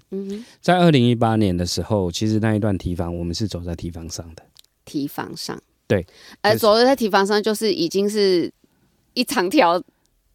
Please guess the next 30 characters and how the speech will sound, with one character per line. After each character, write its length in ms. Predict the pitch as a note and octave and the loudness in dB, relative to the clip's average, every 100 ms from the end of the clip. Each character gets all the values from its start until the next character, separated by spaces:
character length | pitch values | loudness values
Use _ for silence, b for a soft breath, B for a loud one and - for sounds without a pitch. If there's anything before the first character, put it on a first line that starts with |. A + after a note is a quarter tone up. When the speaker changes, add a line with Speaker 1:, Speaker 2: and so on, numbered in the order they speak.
| _ | _
Speaker 1:
沿 220 | G3+ G3+ | -2 -2
着 140 | A3 G#3+ | 2 0
海 200 | G#3+ F3 | 0 -2
岸 240 | - G3 | 0 -2
的 140 | F3 D#3 | 0 -2
人 180 | D#3+ D#3+ | 0 4
工 160 | F#3 | 4
Speaker 2:
对， 140 | F3+ F3 | 4 4
对， 180 | E3 | 4
对， 160 | D3 C#3 | 4 4
对， 0 | |
对， 180 | C3 A#2+ | 4 4
对。 120 | A#2+ | 4
Speaker 1:
堤 60 | G2 | 0
防 120 | - | -4
那 60 | D#2+ | -12
种， 0 | F#3 | -6
嗯。 160 | D#3+ - | -4 -2
Speaker 2:
呃， 360 | C3 B2 A2+ - _ _ _ _ _ _ _ _ | 0 0 0 -6 _ _ _ _ _ _ _ _
重 220 | - F3+ | 4 4
点 160 | A#2+ F#2+ | 4 2
是 160 | A#2+ | 0
在 340 | A2 B2+ A#2 G#2+ | 2 2 4 2
大 160 | A2 A#2+ | 0 -4
概 480 | A#2 A2 G2+ F#2+ B2+ | -2 -2 0 -2 0
二 240 | C3 G#2+ | 2 2
零 1080 | F#2+ F#2 F#2 F#2 F#2+ F#2+ G2 G2+ G2+ G2+ A2 - | 0 -2 -2 -4 -4 -4 -4 -4 -4 -4 -6 -4
二 240 | C3+ G#2+ | -2 0
零 300 | F#2 F2+ F#2+ | -2 -4 -2
年， 320 | F#2 E2+ F2 | -2 -4 -8